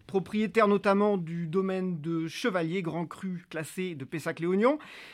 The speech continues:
et évidemment d'une société emblématique à Bordeaux, Millésima, société spécialisée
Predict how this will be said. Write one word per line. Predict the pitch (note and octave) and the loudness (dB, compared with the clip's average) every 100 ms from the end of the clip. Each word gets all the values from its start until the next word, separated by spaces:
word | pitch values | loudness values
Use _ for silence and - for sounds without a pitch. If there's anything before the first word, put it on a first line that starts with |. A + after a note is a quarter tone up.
| - - | -20 -2
et | A#3 B3 - F#3+ | 0 0 0 0
évidemment | F3+ F#3 G3+ A3+ G#3 | 2 4 4 4 2
d'une | D3 D3+ | 0 -2
société | A3 F3 A3 F3+ A#3 A3+ | -2 0 0 0 0 6
emblématique | G3+ G#3 G#3 G3 G#3 G3 | 6 6 4 2 0 2
à | |
Bordeaux, | F#3+ G3 C4 | 2 4 6
Millésima, | A#3 A3+ G#3 F#3+ F#3+ A#3 C4+ - - - - | 8 6 6 6 6 6 2 -8 -20 -20 -18
société | - G3+ - G#3+ A3+ | -6 -4 -2 -2 -2
spécialisée | G#3 G#3 F#3+ F#3+ F3+ G#3+ - | -4 -2 0 0 0 0 -2